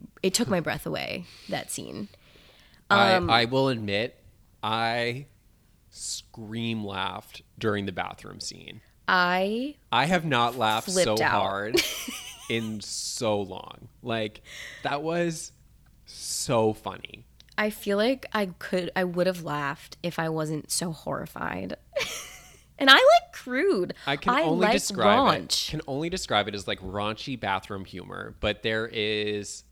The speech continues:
Speaker 2: there
Speaker 1: Oh
Speaker 2: is
Speaker 1: my goodness. There is a, um, a men's bathroom. Um,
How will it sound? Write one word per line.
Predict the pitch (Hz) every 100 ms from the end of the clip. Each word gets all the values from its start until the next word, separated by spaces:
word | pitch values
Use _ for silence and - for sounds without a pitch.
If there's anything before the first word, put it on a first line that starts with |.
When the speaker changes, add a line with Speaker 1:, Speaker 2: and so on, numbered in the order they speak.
| _ _ _ _ _ _ _ -
Speaker 2:
there | 113 107 104 95
Speaker 1:
Oh | 190 98
Speaker 2:
is | 98 98 190
Speaker 1:
my | 185 175
goodness. | - - - 82 - - -
There | 185 185 180
is | 180 170
a, | 180 175 170
um, | 170 165 160 151 -
a |
men's | 165 160 180 269 302
bathroom. | 196 170 - 180 170 170 175 - - - - _ _ _ -
Um, | 190 180 175 175